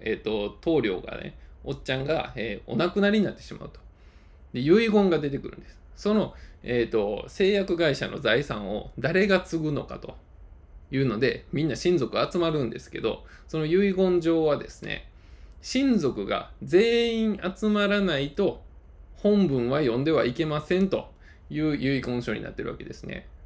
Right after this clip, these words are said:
すると、みんな親族集まってくるんですけど、戦争に行ってまだ帰ってきてない佐清っていうのがいてると。その佐清さんが揃わないと本文が読めない。で、その本文を読まないと、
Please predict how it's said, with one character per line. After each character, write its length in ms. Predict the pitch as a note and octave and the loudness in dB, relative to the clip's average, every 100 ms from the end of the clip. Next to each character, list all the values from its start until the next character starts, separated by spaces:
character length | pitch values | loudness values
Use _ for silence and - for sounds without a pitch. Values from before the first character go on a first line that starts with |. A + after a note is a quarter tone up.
| - - - - - | -20 -20 -20 -20 -20
す 140 | - G#3+ | -4 -2
る 120 | A3 | 0
と、 300 | G3+ B2 - - - - - - - - - | 0 0 -4 -16 -20 -20 -20 -20 -20 -20 -4
み 100 | E3+ | 0
ん 80 | A3+ | 0
な 80 | F3+ | 0
親 220 | - G#3+ | 0 0
族 180 | E3+ B2+ C#3+ | 0 0 0
集 60 | F#3+ | 0
ま 100 | F3+ | -2
っ 80 | |
て 80 | F3+ | -2
く 100 | D3 | -6
る 100 | G#2 | -6
ん 60 | G2 | -8
で 80 | G#2+ | -12
す 100 | - | -10
け 120 | G2+ | -4
ど、 260 | A#2+ - - - - | -2 -2 -8 -20 -20
戦 260 | - B3 C4 | -4 -2 -2
争 280 | C4 A3+ | 0 0
に 120 | A3 G#3 | 2 0
行 100 | G3 | 0
っ 20 | |
て 80 | - | -4
ま 140 | G#2+ | -2
だ 120 | A2+ | -2
帰 120 | - | 0
っ 100 | F#3 | -2
て 200 | F3+ E3 | 0 -4
き 80 | E3 | -6
て 120 | D#3 | -6
な 140 | B2 A2 | -8 -8
い 100 | - | -12
佐 200 | - - A3+ G#3+ | -14 -6 -6 -4
清 240 | G3 F#3+ | 0 2
っ 40 | F3 | 2
て 120 | - | -2
い 40 | |
う 20 | |
の 80 | G#2 | -4
が 80 | - | -6
い 60 | - | -6
て 100 | - | -8
る 100 | - | -8
と。 200 | - - - - | -16 -18 -20 -10
そ 120 | - | -4
の 80 | E3+ | -2
佐 180 | D#3+ - B3 A#3 | -4 -4 -4 -4
清 280 | A#3 G#3+ | 0 0
さ 180 | A#3 G#3 | 2 -2
ん 140 | G3+ F#3+ | 0 0
が 240 | G3 - | 0 -2
揃 240 | - F#3+ | -2 0
わ 140 | F#3 F3 | 2 2
な 120 | C3 | 0
い 100 | - | -2
と 340 | - D#3+ - - - - - - - - - - - | 2 2 2 -8 -20 -20 -20 -20 -20 -20 -20 -10 0
本 220 | F3 E3 | 2 2
文 160 | B2+ A#2 | 0 0
が 100 | A2+ | 0
読 160 | A#2 | -2
め 120 | A#2 | -2
な 140 | A#2+ - | -4 -6
い。 100 | - - - - - | -12 -18 -20 -14 0
で、 200 | G3 G3 - | 0 0 -6
そ 120 | - | -2
の 100 | G3 | 0
本 300 | G#3 C4+ C4 | 2 4 4
文 300 | F#3 E3 D3+ | 4 2 2
を 40 | D3+ | 0
読 160 | D#3 | 0
ま 140 | F#3+ G3 | 0 0
な 140 | D#3+ | 0
い 120 | D#3+ | -2
と、 320 | - G#3 - | 0 0 0